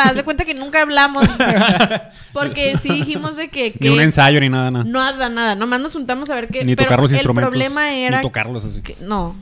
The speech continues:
Speaker 2: n-, no, nada. Es más, nadie sabía qué iba a ser. No, no es cierto. Eh, el problema era que también cuando nos pusimos de acuerdo que íbamos a tocar, según todo el mundo <laughs> quería algo diferente, pues de que,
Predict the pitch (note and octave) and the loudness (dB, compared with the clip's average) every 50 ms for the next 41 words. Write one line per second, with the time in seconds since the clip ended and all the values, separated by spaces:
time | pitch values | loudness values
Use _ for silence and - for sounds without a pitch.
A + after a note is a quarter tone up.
0 | B3+ - - F#3 F#3+ F#3 - - - G3 F#3 F3+ F3 F#3 G3+ A#3 A3+ _ _ _ | -18 -16 -14 -12 -12 -14 -14 -16 -16 -14 -12 -10 -10 -10 -10 -12 -14 _ _ _
1 | - F#3+ F#3 G3 A#3 C#4 A#3+ G3+ _ _ _ _ _ - - - - G#3+ A3+ A3+ | -14 -12 -10 -10 -10 -10 -12 -14 _ _ _ _ _ -20 -18 -8 -8 -6 -6 -4
2 | A#3 B3 A#3+ A#3 A#3 A#3 B3 A#3 A#3+ G#3 G3 G3 F#3+ - G#3 G3 G3 F#3+ - E3+ | -6 -6 -6 -6 -6 -8 -8 -8 -8 -8 -8 -8 -8 -8 -10 -10 -10 -10 -12 -14
3 | E3 - - - - - - - _ - - F#3 F#3+ G3 F3 G3+ F3+ E3 - E3 | -14 -16 -20 -20 -20 -20 -20 -20 _ -12 -10 -8 -8 -8 -8 -10 -12 -12 -14 -16
4 | - _ _ - G#3+ G#3+ G#3+ G3+ - - - - A3+ - G#3 G3+ G3+ G#3 G#3+ A3 | -18 _ _ -4 -2 -2 -2 -2 -4 -6 -8 -10 -8 -8 -8 -8 -8 -6 -4 -4
5 | A#3 A#3+ - C4+ B3+ A#3 G#3 F#3+ F#3 F#3+ G3 G3+ G#3+ G#3 - - - - - _ | -4 -4 -6 -6 -6 -6 -6 -6 -4 -6 -6 -6 -8 -10 -14 -20 -20 -20 -20 _
6 | _ - A3 A3+ A3+ A#3 A3+ A3+ A3 G3 G3+ G3+ A3 A3+ A#3+ A#3 A#3 A3 G3+ G3 | _ -8 -8 -6 -6 -8 -8 -10 -12 -12 -10 -10 -8 -6 -6 -6 -6 -8 -6 -6
7 | A3 A3+ A3 - G#3+ G#3 G#3+ A3 A3 A#3 A#3 A#3 B3 A3 A3 G3 - F3 F3 F3 | -6 -6 -6 -6 -4 -4 -4 -4 -6 -6 -6 -8 -8 -8 -8 -8 -6 -8 -8 -6
8 | - A3 G3 F#3+ G3 G#3+ A#3 A#3 - _ _ _ _ B3 A#3+ A#3+ B3+ B3+ B3+ C4 | -6 -6 -6 -4 -4 -6 -6 -8 -10 _ _ _ _ 0 2 2 0 0 -2 -2
9 | C4 C4 - C4+ G#3+ - - - B3+ C4+ B3 A#3 C4+ - B3+ C#4 C#4 C4+ C4+ A#3 | -4 -2 0 2 2 2 0 0 0 0 0 0 0 0 -2 -2 -2 -4 -4 -4
10 | A3 G#3+ A3 A3+ A3+ A#3 A3 A#3 A3 G#3 A3 G#3 G3+ F#3+ F#3 - - | -4 -4 -6 -6 -8 -8 -6 -6 -6 -4 -6 -8 -8 -8 -10 -10 -12